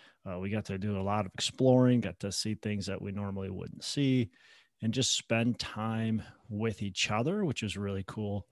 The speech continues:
Uh, the kids got into little sports. We brought their hockey gear. Um,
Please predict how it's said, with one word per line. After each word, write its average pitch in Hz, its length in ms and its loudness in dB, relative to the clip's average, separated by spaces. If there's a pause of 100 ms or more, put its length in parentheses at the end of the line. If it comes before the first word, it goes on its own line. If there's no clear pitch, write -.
(500)
Uh, 92 280 -8
the 90 120 -10
kids 98 260 -4
got 98 240 0
into 95 160 0
little 92 220 -2
sports. 120 500 4
We 101 120 -2
brought 98 320 -2
their 92 260 -4 (680)
hockey 120 460 2
gear. 113 640 2 (220)
Um, 87 640 -10